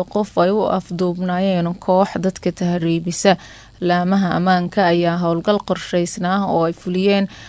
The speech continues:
ay u suura gashay inay gacanta ku dhigaan afar qof oo lagu tuhmayo in ay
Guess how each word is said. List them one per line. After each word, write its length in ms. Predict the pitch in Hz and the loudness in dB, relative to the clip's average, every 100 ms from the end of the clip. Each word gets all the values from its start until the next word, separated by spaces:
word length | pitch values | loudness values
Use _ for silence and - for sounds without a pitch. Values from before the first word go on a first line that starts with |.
| - | -4
ay 120 | 196 208 | 0 0
u 60 | |
suura 300 | 240 220 208 196 | 0 0 2 2
gashay 320 | 185 - 190 | 0 0 0
inay 240 | 185 175 | 0 0
gacanta 380 | 180 175 214 190 | 0 0 0 -2
ku 160 | - 190 | -4 -2
dhigaan 320 | 185 190 170 | 0 0 0
afar 320 | 190 - 185 | -2 -2 -4
qof 240 | - 202 180 | -2 -4 0
oo 160 | 175 | 0
lagu 240 | 180 180 214 | 0 -2 -2
tuhmayo 600 | 226 190 170 170 185 170 - - - | -2 0 0 0 0 -2 -8 -20 -8
in 160 | 247 240 | -4 0
ay 240 | 202 190 | 2 0